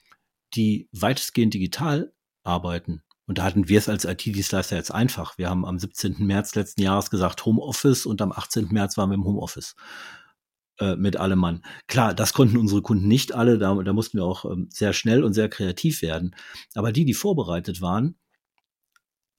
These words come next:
haben halt ihren Geschäftsbetrieb weiter aufrechterhalten, außer sie hatten ein Geschäftsmodell, wo es jetzt tatsächlich nicht geht. Also da, da gibt's ja auch ganz tragische Fälle.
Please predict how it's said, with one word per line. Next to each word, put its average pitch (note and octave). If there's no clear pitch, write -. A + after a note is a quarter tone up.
haben A2+
halt A2
ihren A2+
Geschäftsbetrieb -
weiter G#2
aufrechterhalten, F2+
außer G2
sie G2
hatten G#2
ein G2
Geschäftsmodell, G2
wo G2
es -
jetzt -
tatsächlich G#2
nicht F#2+
geht. A#2
Also F#2
da, F#2
da F#2+
gibt's F#2
ja G2+
auch F2
ganz F#2
tragische A2
Fälle. F2+